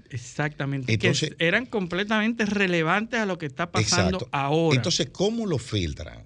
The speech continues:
Speaker 2: Porque, eh, esto es, eh, esto es un escándalo muy diferente a los otros.
Speaker 1: Sí.
Speaker 2: ¿Cómo lo filtran? Bueno, a través de las plataformas de juego.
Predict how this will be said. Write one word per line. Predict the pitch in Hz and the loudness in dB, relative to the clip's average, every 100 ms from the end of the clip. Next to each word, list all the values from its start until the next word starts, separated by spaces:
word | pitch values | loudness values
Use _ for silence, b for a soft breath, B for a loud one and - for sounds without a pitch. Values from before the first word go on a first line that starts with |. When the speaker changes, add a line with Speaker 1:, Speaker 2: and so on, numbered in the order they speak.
| _ _ | _ _
Speaker 2:
Porque, | 107 - 107 - | -8 -4 -4 -4
eh, | 117 117 | -6 -6
esto | 117 107 165 | -8 -2 2
es, | 170 - | 2 0
eh, | 127 131 131 | 0 0 0
esto | 123 147 | -4 -2
es | |
un | |
escándalo | 175 - 87 85 113 131 - | -2 0 0 0 -2 -4 -10
muy | - 98 95 98 196 247 | -8 -2 0 2 2 0
diferente | 196 113 135 175 92 | 0 0 0 0 -2
a | |
los | 80 76 | -2 -2
otros. | 139 127 78 78 | -2 -4 -8 -10
Speaker 1:
Sí. | - 82 - B B B - | -12 -14 -14 B B B -4
Speaker 2:
¿Cómo | 180 254 | 0 2
lo | 220 | 2
filtran? | 127 98 78 82 85 | 2 0 0 -2 -2
Bueno, | 190 113 | 0 0
a | |
través | 110 98 98 | 2 2 2
de | 123 | 2
las | 113 | 0
plataformas | 107 98 90 110 110 98 | 0 -2 -2 -2 0 0
de | |
juego. | 87 175 104 | 0 -2 -4